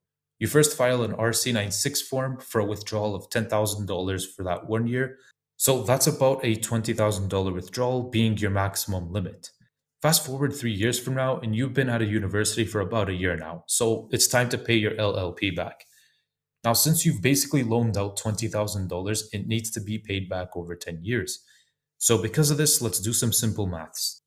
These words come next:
You're gonna be dividing twenty thousand dollars over ten years, which is simply two thousand dollars a year.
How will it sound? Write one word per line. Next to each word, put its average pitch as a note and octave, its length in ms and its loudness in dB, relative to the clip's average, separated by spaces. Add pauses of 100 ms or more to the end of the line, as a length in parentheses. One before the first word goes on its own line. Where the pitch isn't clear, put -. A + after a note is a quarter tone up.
You're G#2+ 80 -4
gonna C#3 160 8
be C#3+ 140 4
dividing A2+ 480 4
twenty A2+ 260 -2
thousand A2 340 2
dollars F#2 380 0
over F#2 220 -4
ten G2 260 -2
years, B2 400 0
which A2+ 160 -2
is - 160 4
simply C#3+ 380 0
two C3 160 -4
thousand G#2 320 2
dollars F#2+ 380 0
a F2 40 -6
year. F2 280 -6